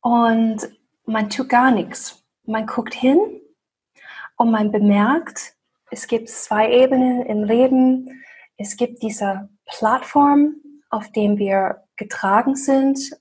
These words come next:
und wo wir das Leben vertrauen. Das spüren wir in ganz prekären Situationen im Leben. Bei mir war eines der, ähm,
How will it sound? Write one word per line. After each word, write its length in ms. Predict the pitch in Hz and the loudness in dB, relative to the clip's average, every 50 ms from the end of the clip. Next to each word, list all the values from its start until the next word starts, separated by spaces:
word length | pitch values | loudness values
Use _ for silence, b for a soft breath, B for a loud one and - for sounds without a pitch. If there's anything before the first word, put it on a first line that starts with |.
| _ _ _ _ | _ _ _ _
und 480 | - 220 214 208 208 202 208 208 - 214 | -6 -2 0 0 0 0 -2 -4 -6 -2
wo 220 | 208 214 214 208 | -2 -2 0 0
wir 400 | 220 202 202 196 196 196 196 196 B B B B B B B | 0 0 2 4 4 2 2 0 B B B B B B B
das 220 | 202 202 - - | -12 -12 -8 -2
Leben 300 | 214 220 240 262 269 262 | 0 0 2 2 2 0
vertrauen. 840 | 269 254 - - - 233 226 226 220 214 214 214 220 214 220 - _ _ _ _ _ _ _ _ _ _ | 0 -8 -8 -6 0 2 4 4 4 4 2 2 0 -4 -8 -16 _ _ _ _ _ _ _ _ _ _
Das 140 | - 233 220 | -6 -4 -2
spüren 540 | - - - - - 254 277 311 320 302 277 | -2 -2 -4 -2 -2 0 2 4 4 4 4
wir 140 | 254 254 240 | 2 2 0
in 120 | 233 233 | 0 -2
ganz 680 | 233 202 208 226 240 247 247 247 247 - - _ _ _ _ _ _ _ _ _ - _ _ _ _ _ _ _ _ _ _ _ _ _ _ _ _ _ - | -2 -2 -2 0 0 0 0 -2 -4 -10 -12 _ _ _ _ _ _ _ _ _ -20 _ _ _ _ _ _ _ _ _ _ _ _ _ _ _ _ _ -20
prekären 520 | - - - - - 254 269 262 269 254 | -18 -16 -8 -2 2 2 4 4 2 0
Situationen 720 | 262 262 254 - - 214 208 208 - 196 190 196 202 196 | 0 -4 -6 -6 -6 -6 -6 -6 -8 -6 -6 -4 -4 -4
im 140 | 196 196 196 | -6 -6 -6
Leben. 260 | 202 185 180 190 180 | -6 -6 -6 -6 -4
Bei 140 | 196 196 202 | -2 -2 0
mir 320 | 208 220 233 262 277 269 | 0 2 2 4 4 4
war 140 | 262 226 - | 2 2 0
eines 360 | - 208 220 226 220 - - | 0 -2 -2 -2 -4 -4 -4
der, 400 | - 208 202 202 202 202 196 - - | -4 -2 0 2 2 2 2 0 -2
ähm, 500 | 196 196 190 196 196 196 190 190 B | -2 -2 -4 -4 -4 -6 -6 -8 B